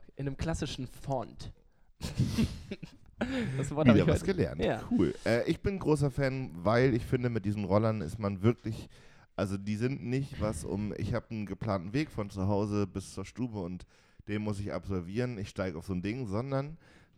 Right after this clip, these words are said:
Speaker 2: du bist irgendwo ein Mo-, musst spontan, flexibel und schnell sein. Und dafür sind die mega.
Speaker 1: Aber wo, wie bist du denn dann dahin gekommen, wo du bist? Also mich,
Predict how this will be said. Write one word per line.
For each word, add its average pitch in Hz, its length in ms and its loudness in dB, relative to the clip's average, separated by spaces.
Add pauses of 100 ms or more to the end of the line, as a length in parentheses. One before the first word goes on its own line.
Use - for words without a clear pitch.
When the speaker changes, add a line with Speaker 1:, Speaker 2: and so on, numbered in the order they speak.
(180)
Speaker 2:
du 117 120 4
bist 127 280 0
irgendwo 117 400 2
ein 117 200 -4
Mo-, 120 120 -6 (520)
musst 120 280 -4
spontan, 127 800 -4
flexibel 107 680 -2
und 92 240 -10
schnell 76 300 -8
sein. 67 180 -10
Und 87 180 -4
dafür 107 320 2
sind 90 220 -4
die 87 80 -2
mega. 76 320 -10 (220)
Speaker 1:
Aber 196 880 -4
wo, 214 400 -2
wie 220 140 -2
bist 233 240 0
du 185 40 -10
denn 202 200 0
dann 180 260 -2
dahin 214 440 0
gekommen, 202 400 0
wo 190 80 0
du 185 100 -2
bist? - 520 2
Also 170 240 0
mich, 170 360 -4